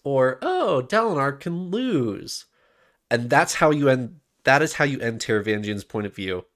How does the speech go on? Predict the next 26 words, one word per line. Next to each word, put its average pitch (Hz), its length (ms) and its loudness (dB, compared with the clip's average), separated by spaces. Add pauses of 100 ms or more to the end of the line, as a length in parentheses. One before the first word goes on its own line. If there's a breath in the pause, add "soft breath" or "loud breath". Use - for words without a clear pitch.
(140)
in 104 220 -4
the 98 240 -2
entire 98 420 -6
book. - 360 -10 (680)
"There's 131 220 0
a 131 60 2
way 131 240 0
I 123 60 2
can 117 220 -8
win. 85 280 -8
There's 90 160 -10
a 95 60 -10
way 101 200 -2
I 101 40 0
can 101 160 -8
save 104 480 -2
them 98 160 -4
all," 90 440 -6 (280 loud breath)
is 92 180 -8
the - 80 -10
period. 87 480 -6 (1300 soft breath)
And 120 340 -6 (1500)
the 120 120 -8
thing - 200 -2
with 196 140 -2
the, - 120 -6